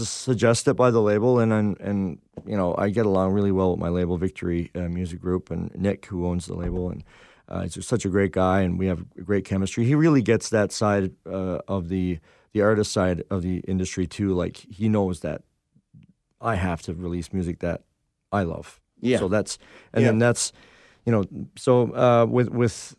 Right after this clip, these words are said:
Speaker 1: with basically when we sat down to look at what single, uh, we're gonna release, it was, you know, we, we went down through it and we're like, "Well, we,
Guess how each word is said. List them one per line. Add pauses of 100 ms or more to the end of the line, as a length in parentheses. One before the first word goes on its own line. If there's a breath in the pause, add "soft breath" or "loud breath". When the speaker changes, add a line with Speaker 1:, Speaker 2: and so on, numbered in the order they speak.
(160)
Speaker 1:
with (100)
basically (160)
when
we
sat
down
to
look (120)
at
what
single,
uh,
we're
gonna
release,
it
was, (180)
you
know,
we,
we
went
down
through
it
and
we're
like,
"Well,
we,